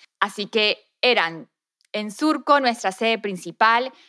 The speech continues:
luego, eh, Miraflores, de ahí abrimos en el Jockey, que fue al final, lo cambiamos para la sede de San Borja, que se llama así, de ahí San Miguel,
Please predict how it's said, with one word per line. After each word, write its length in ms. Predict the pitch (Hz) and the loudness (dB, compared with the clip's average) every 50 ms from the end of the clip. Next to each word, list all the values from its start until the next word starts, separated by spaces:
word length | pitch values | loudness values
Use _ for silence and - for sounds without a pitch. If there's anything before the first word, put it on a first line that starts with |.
| _ _ _ | _ _ _
luego, 880 | - 202 208 208 208 208 196 208 208 208 202 202 196 196 190 - _ _ _ | -4 -2 0 2 2 2 2 2 4 4 6 4 4 2 0 -4 _ _ _
eh, 420 | 214 208 196 190 185 175 170 170 170 | -4 -2 -2 0 0 -2 -2 -2 -2
Miraflores, 1120 | 190 202 196 185 170 - - - 294 294 294 294 285 285 285 285 285 294 247 - - - _ _ | -2 -2 -2 -2 -4 -4 0 2 4 4 6 4 4 2 2 2 0 -2 -6 -10 -18 -20 _ _
de 140 | 202 202 | -6 -2
ahí 220 | 202 202 208 214 220 | -2 -2 0 2 0
abrimos 560 | 220 202 190 202 196 196 196 196 196 190 - - - | 0 0 0 -4 -4 -4 -4 -4 -4 -6 -8 -10 -10
en 320 | 196 190 180 180 175 170 | -8 -6 -6 -6 -6 -8
el 200 | 160 156 156 160 175 | -8 -12 -14 -2 2
Jockey, 560 | 262 285 285 285 - - 294 285 294 302 240 | 4 4 4 2 0 0 0 2 2 0 0
que 160 | - 208 190 | -2 -2 -2
fue 240 | - - 233 226 240 | -2 -2 0 2 2
al 100 | 233 226 | 2 0
final, 420 | 220 - 202 196 208 208 214 233 226 - - _ _ _ _ _ _ _ | -2 -6 -4 -2 0 0 0 -2 -6 -12 -20 _ _ _ _ _ _ _
lo 180 | - 220 208 202 | -2 -2 0 0
cambiamos 500 | 202 202 208 220 214 214 226 233 233 - | 0 0 2 2 2 2 0 -2 -2 -2
para 220 | - 220 196 185 | -2 -2 0 0
la 100 | 170 170 | -2 -4
sede 160 | 175 - 220 | -4 -4 -4
de 60 | 214 | -4
San 240 | 208 - 160 175 202 | -4 -4 -6 -4 -2
Borja, 300 | 226 233 233 233 254 254 | 0 -2 0 0 -4 -6
que 120 | 240 202 185 | -6 -6 -10
se 140 | - 180 | -10 -8
llama 220 | 170 170 180 185 180 | -6 -6 -4 -4 -6
así, 440 | 190 - - 269 277 285 294 294 _ _ _ - - - - _ | -6 -4 -2 -2 0 0 -2 -4 _ _ _ -20 -20 -20 -16 _
de 140 | - 214 233 | 0 2 2
ahí 340 | 220 220 220 220 214 214 202 | 2 4 2 -2 -4 -6 -6
San 260 | - - 202 196 185 | -6 -4 -4 -4 -4
Miguel, 680 | 180 175 175 175 262 269 277 269 269 269 277 277 277 - | -4 -6 2 4 4 6 6 4 4 2 0 -4 -8 -12